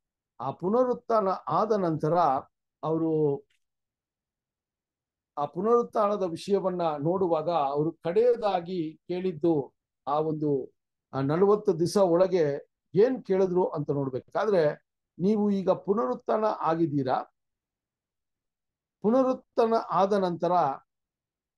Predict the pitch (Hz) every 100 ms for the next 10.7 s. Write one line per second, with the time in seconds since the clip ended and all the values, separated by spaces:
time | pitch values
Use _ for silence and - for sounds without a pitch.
0 | _ 160 254 240 220 180 151 147 _ _
1 | _ _ _ _ _ _ _ _ _ _
2 | _ _ _ _ _ _ _ _ _ _
3 | 160 156 247 254 247 190 185 151 190 180
4 | 170 170 160 139 139 _ _ _ _ _
5 | _ _ _ _ _ 156 202 202 - 240
6 | 233 - _ - - - 175 180 185 -
7 | 160 147 143 143 120 135 214 190 151 143
8 | 135 127 143 120 - 113 - - 202 220
9 | 180 240 254 202 - 180 180 151 147 -
10 | 160 147 139 120 117 - -